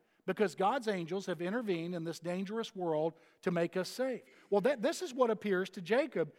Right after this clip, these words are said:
here in the text in his dream. But then there are some promises. There's some promises here, and I want you to notice in verse number thirteen. "I am the Lord God," and here he identifies himself, "of Abraham your father, and God,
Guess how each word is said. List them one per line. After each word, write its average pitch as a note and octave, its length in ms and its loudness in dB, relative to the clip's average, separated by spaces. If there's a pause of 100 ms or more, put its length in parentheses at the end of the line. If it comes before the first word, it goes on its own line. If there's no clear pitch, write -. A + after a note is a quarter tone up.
(140)
here A3 260 4
in F#3+ 120 -4
the F#3+ 100 -2
text - 320 -2
in A3 200 0
his G3+ 440 2 (360)
dream. B3+ 460 -2 (220)
But A3+ 160 4
then F#4 160 0
there D4+ 120 2
are C4 60 -2
some C4 200 -4
promises. C#4+ 800 -2 (360)
There's B3+ 160 4
some B3 140 -2
promises C#4+ 520 0
here, F#3 120 2
and E3+ 100 2
I F#3 40 4
want C#4+ 240 0
you C4 80 -10
to B3 80 -2
notice B3 340 2
in G3 80 -4
verse A3+ 220 0
number G#3+ 200 0
thirteen. G#3 460 -2 (1080)
"I G#3+ 200 8
am E4 180 0
the A#3 80 4
Lord G3+ 540 2
God," A#3 520 2
and E3 180 -4
here G3 260 0
he A#3+ 160 0
identifies G3 540 0
himself, D3 380 -10 (480)
"of E3+ 240 4
Abraham C#4 560 2
your C4+ 140 2
father, F3 580 2 (380)
and E3+ 300 -4
God, F3 680 4